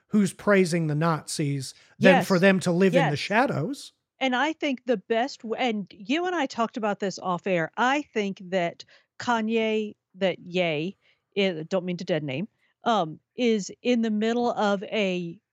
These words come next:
Speaker 2: mental breakdown
Speaker 1: Yep.
Speaker 2: that in the, it has been acknowledged in the past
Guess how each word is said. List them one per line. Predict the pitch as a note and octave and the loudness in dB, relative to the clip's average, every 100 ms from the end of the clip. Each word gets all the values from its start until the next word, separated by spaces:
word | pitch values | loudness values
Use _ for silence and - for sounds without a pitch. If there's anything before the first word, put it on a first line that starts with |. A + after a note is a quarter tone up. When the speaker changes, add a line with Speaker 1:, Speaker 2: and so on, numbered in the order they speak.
| - | -8
Speaker 2:
mental | G3 A3 G#3+ C4+ | -2 -2 0 -2
breakdown | F#3 F3+ F3+ - - D#3 C#3 E3 F#3 _ | -2 -2 -2 -2 -2 -4 -4 -8 -12 _
Speaker 1:
Yep. | F3 D#3+ F3 | -8 -6 0
Speaker 2:
that | G3+ F#3 - - _ _ _ | 0 0 -6 -20 _ _ _
in | A#3+ A#3 | -2 0
the, | A3+ | -2
it | - B3+ | 0 -2
has | - A#3 G3+ | 0 -6 -4
been | A#3 A#3 | -4 -2
acknowledged | A3+ F#3+ G3 F#3+ A3 C4 - | -4 -2 0 0 0 -4 -8
in | - G#3+ | -6 -2
the | C4 C4+ | -2 -4
past | B3 C#4 E3+ F#3 - - | -2 -2 -2 -6 -12 -18